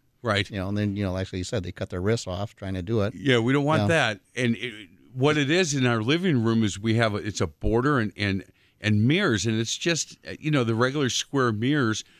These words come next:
Speaker 1: but there's probably, I don't know, ten of 'em going along with three different rows, probably thirty of
Speaker 2: Yeah,
Speaker 1: them.
Speaker 2: I
Speaker 1: And then, then my fear is to,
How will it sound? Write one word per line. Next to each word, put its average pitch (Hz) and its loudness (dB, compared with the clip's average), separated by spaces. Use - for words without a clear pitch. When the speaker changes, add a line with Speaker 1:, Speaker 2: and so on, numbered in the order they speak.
Speaker 1:
but 120 2
there's 113 0
probably, 120 0
I - -20
don't 110 0
know, 113 0
ten 151 0
of 147 0
'em 135 2
going 131 2
along 123 0
with 113 -2
three 131 -2
different 117 0
rows, 123 2
probably 147 -2
thirty 151 0
of - -4
Speaker 2:
Yeah, 123 -4
Speaker 1:
them. 95 -8
Speaker 2:
I 123 0
Speaker 1:
And 135 2
then, 135 2
then 131 2
my 120 2
fear 214 -2
is 123 2
to, 110 0